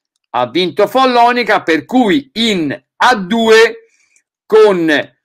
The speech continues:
Follonica, Giovinazzo ventitré, Castiglione ventidue, Forte dei Marmi diciotto, Ancora Viareggio quindici, Camaiore dodici, Sarzana dieci, Salerno sette, Matera sei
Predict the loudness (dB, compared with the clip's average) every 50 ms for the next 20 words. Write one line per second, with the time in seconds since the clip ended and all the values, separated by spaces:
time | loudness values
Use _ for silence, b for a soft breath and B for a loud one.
0 | _ _ _ _ -10 -4 0 0 2 2 2 0 0 2 2 2 0 0 0 2
1 | 2 2 2 2 -2 -6 -12 _ _ _ _ _ _ _ _ _ -4 -2 -2 0
2 | 0 0 0 0 0 0 -2 0 0 0 0 0 0 0 0 0 0 0 -2 -2
3 | 0 0 0 -2 -2 -2 -2 -4 -4 -6 -8 -6 -2 -2 -2 0 -2 -4 -4 -4
4 | -4 -4 -4 -4 -6 -4 0 0 0 0 0 0 0 0 0 0 0 -2 -2 -2
5 | 0 0 2 2 0 0 -4 -8 -10 -6 -4 -4 -4 0 2 2 2 2 2 0
6 | -2 -2 0 0 0 -2 -2 -2 -2 0 0 0 0 0 0 0 0 -2 -2 -2
7 | -2 0 0 0 2 2 2 0 0 -2 0 0 0 0 0 -2 b b b b
8 | b b _ _ _ _ -2 -2 0 0 0 2 2 4 4 4 4 2 -2 -6
9 | -8 -2 2 4 4 4 4 2 -2 -6 -6 -6 -6 -8 -8 -12 _ _ _ _
10 | _ _ _ _ _ _ _ _ _ -14 -4 -2 -2 -2 -2 -2 0 0 0 2
11 | 2 0 -2 -4 -6 -12 -8 -4 -2 0 0 0 -2 -4 -6 -8 -6 -4 -2 -2
12 | 0 2 0 0 0 -2 -2 -2 -2 0 0 0 0 -2 -4 -4 -4 -4 -2 -4
13 | -4 -2 -2 0 0 0 -2 -2 -2 0 0 2 2 0 -2 -4 -6